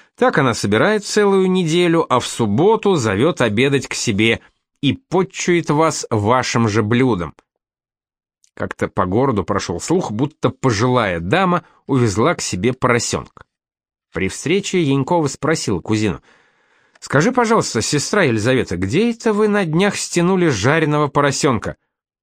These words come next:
В ответ она услышала: «Вот какие бывают злые языки!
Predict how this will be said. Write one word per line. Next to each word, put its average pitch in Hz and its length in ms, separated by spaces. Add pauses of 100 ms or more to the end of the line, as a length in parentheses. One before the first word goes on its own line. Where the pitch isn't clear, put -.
(640)
В 90 160
ответ 127 460
она 123 260
услышала: 110 640 (640)
«Вот 92 440
какие 165 400
бывают 139 440
злые 123 460
языки! 135 600